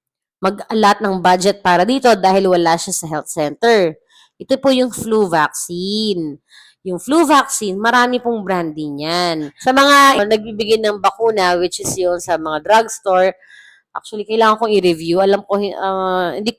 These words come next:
sa legal terms, hindi ko alam kung allowed po yun. Pero mas maganda kasi na may mag-screen muna, may mag-assess muna sa baby bago ibigay yon. Pero alam ko may limitation.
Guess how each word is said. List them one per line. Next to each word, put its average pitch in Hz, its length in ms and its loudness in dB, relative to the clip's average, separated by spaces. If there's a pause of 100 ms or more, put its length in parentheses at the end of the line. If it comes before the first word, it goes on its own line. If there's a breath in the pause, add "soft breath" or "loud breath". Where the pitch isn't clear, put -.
sa 254 240 2
legal 262 400 2
terms, 208 320 -2
hindi 202 160 -10
ko 202 80 0
alam 190 240 2
kung 202 160 -6
allowed 160 400 -2
po 214 160 0
yun. 175 320 0
Pero 214 240 0
mas 214 240 -4
maganda 208 400 -2
kasi 190 320 -2
na 202 160 -2 (420 loud breath)
may 220 160 0
mag-screen 220 640 -4
muna, 196 400 -2
may 180 220 -2
mag-assess 170 420 -8
muna 175 240 -8
sa 170 140 -12
baby 202 420 -10
bago 170 300 -4
ibigay 151 400 -10
yon. 165 260 -2 (400 soft breath)
Pero 269 160 4
alam 285 400 4
ko 285 160 0
may 277 80 2
limitation. 190 960 -4